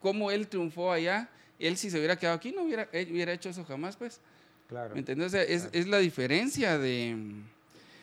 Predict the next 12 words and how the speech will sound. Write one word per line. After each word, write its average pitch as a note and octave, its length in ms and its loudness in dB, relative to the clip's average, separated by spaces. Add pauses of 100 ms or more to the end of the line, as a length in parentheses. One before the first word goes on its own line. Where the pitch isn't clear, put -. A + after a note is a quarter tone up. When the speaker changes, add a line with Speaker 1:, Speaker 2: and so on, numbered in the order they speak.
(260)
Speaker 2:
Eh, C#3+ 260 -4
sí, - 260 -14
y D#3 140 -6
en C#3+ 120 -2
todo F#3+ 260 -2
caso, G3 460 2
el C3+ 200 4
deporte, D#3 800 6
el A#2+ 180 -2
arte, C#3 420 2
la B2 140 2
cultura, B2 800 2